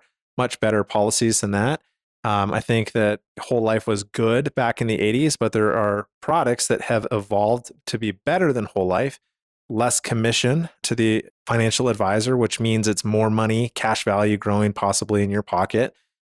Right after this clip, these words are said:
and then some extra bells and whistles. So maybe Diane's mom has life insurance policies that she can accelerate the death benefit. That's a new feature that a lot of these companies are doing.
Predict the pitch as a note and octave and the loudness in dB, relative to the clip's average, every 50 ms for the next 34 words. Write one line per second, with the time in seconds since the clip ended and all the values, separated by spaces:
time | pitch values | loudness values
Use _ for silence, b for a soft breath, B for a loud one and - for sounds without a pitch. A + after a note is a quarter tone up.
0 | _ _ - B2 A#2+ B2+ B2+ B2+ - - C3 C3 C#3 C#3+ - - C#3+ G#2+ G2+ A2 | _ _ -4 -2 0 2 2 2 0 0 0 0 0 0 0 0 -2 0 0 0
1 | A#2 B2 A#2+ A#2+ G#2+ G#2 A#2 C3 - - G#2 F2+ F2+ - - G#2+ G2 F#2+ G2+ A2+ | 0 0 0 0 0 0 0 0 0 0 0 0 0 0 0 0 0 0 2 2
2 | A#2+ B2 B2+ B2+ B2+ - - - A#2 A2 A#2 A#2+ A#2+ A#2 A2+ G2+ G#2+ A2 A#2+ B2+ | 2 2 2 2 2 0 -2 -2 -2 0 2 2 2 0 0 0 0 0 0 2
3 | A#2+ G#2+ G#2 G#2+ - _ _ _ _ _ _ _ _ _ _ - - C3+ B2+ A#2+ | 2 0 0 -2 -6 _ _ _ _ _ _ _ _ _ _ -6 -4 -2 -2 0
4 | A2+ A2+ B2+ D#3 - - A#2+ - - A2+ A2 A2 - - - G#2+ G2+ G#2+ - - | 0 0 0 0 0 -2 -2 -2 0 0 0 -2 -2 -4 -2 0 0 0 0 0
5 | A#2+ A#2 A#2 A#2+ A2 - A#2 A2 G#2+ - - - - A2 - A#2 A2 G#2+ - A#2 | 2 2 2 2 2 2 0 0 0 0 -4 -6 -6 -6 -4 -4 -4 -2 -2 -4
6 | - - - - - G2+ A2 A#2 G#2+ A2+ A2+ A#2 - - G#2 G2+ A2 C3 C3+ - | -2 -2 -2 0 0 0 0 2 2 2 2 0 0 -2 -2 0 0 0 -2 -2
7 | - G2+ F#2+ F2 - - F#2+ - - G#2+ - B2 A2 A2 A2+ A#2 B2 - - - | -4 -2 -2 -2 -2 -2 -2 0 0 0 2 2 2 2 2 2 0 0 0 0
8 | C3+ D3+ - - - G#2 G2 G#2 G2 F#2+ F#2+ F#2+ G2+ G2+ G#2 G2+ G#2 F#2+ - - | 0 0 0 0 0 0 0 2 0 0 2 2 2 2 2 0 -2 -2 -2 -2
9 | A2 G2 - - G#2+ G#2 F#2+ G#2 F#2 G2 A#2 C3+ A#2+ G2 G2 | -4 -4 -4 -4 -4 -2 -2 -2 0 0 2 2 2 2 0